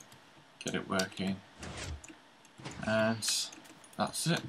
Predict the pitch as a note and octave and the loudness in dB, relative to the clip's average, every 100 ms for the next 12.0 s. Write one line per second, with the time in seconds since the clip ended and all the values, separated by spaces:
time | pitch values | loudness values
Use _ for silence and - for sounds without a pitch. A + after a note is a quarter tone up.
0 | - G#2+ G#2 - A2+ A#2 A#2 A#2+ A#2 B2 | -2 -2 0 0 0 0 2 6 6 6
1 | A#2+ C3+ - - - - - - - - | 6 4 0 -10 -16 -16 -16 -20 -20 -20
2 | - - - - - - - - - - | -20 -20 -20 -16 -16 -14 -16 -16 -20 0
3 | A2+ A2+ A2+ A2+ B2 A#2+ - A#2+ A#2 - | 2 2 0 0 2 2 4 2 2 -12
4 | - - - - - - - - - - | -14 -14 -14 -14 -18 -20 -8 -8 -8 -14
5 | - - - - - - - - G#2+ G#2 | -20 -20 -20 -20 -18 -16 -12 0 2 4
6 | G#2+ G#2 A2 A2 A2 G2+ - A#2 A#2 - | 8 8 8 6 4 2 4 4 4 -4
7 | - G2 G#2+ A#2+ B2 A#2+ G#2+ - - G2+ | -10 -4 0 2 2 0 -4 -6 0 2
8 | G2+ - - - - - - - - - | 2 -2 -12 -14 -16 -14 -16 -14 -16 -16
9 | - - - - - - - - - - | -20 -20 -18 -16 -14 -14 -14 -16 -14 -14
10 | - - - - - - - - - - | -12 -12 -14 -18 -20 -20 -20 -20 -20 -20
11 | - - - - - G2+ F#2+ G#2+ G#2 G#2 | -20 -20 -10 -4 -2 -2 0 4 4 2